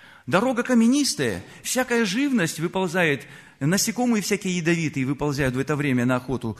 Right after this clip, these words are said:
Шакалы, гиены, львы выходили в то время еще. А они ни на чего не смотрят.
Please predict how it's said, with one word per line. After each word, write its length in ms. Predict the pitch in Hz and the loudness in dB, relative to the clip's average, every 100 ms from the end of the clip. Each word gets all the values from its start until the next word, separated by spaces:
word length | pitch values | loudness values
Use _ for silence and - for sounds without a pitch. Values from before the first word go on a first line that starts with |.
| - | -6
Шакалы, 460 | - 190 240 254 196 | -2 0 0 0 -2
гиены, 380 | 175 175 226 | -2 0 2
львы 240 | 160 175 277 | 2 0 0
выходили 500 | 269 214 156 147 113 | 0 -2 0 0 -2
в 80 | - | -2
то 100 | 143 | -2
время 300 | 127 113 101 | 0 -2 -2
еще. 440 | 90 - 92 82 - _ _ _ _ _ _ _ _ _ | -6 -8 -10 -10 -14 _ _ _ _ _ _ _ _ _
А 140 | - 208 | 0 2
они 160 | 247 | 2
ни 120 | 262 | 2
на 100 | 254 | 0
чего 200 | 240 233 | -2 -4
не 100 | 233 | -4
смотрят. 400 | 220 220 214 107 | -6 -8 -10 -12